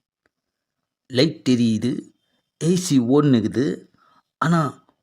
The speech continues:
ஒரு ரூம்லயும் ஆளை காணோம். அண்ணாத்த,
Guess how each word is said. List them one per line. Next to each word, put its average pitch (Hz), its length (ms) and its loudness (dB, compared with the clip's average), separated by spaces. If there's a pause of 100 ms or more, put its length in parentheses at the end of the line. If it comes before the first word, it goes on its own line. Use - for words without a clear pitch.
ஒரு 165 280 -2
ரூம்லயும் 196 600 2
ஆளை 165 300 0
காணோம். 127 420 -2 (760)
அண்ணாத்த, 107 340 -6